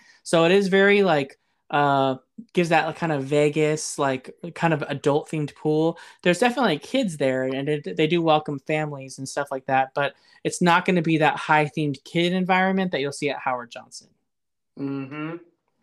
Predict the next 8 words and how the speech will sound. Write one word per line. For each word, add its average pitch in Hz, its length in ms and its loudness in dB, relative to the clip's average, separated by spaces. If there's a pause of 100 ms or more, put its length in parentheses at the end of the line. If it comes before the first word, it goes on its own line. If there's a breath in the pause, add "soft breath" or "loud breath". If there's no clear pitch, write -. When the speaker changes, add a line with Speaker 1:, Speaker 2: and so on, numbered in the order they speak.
Speaker 1:
So, 123 480 -2 (540 loud breath)
but 185 320 4
that 196 480 4
about 196 400 2
wraps 214 320 2
up, 170 320 4 (140)
um, 143 520 0 (240)
the, 165 200 -8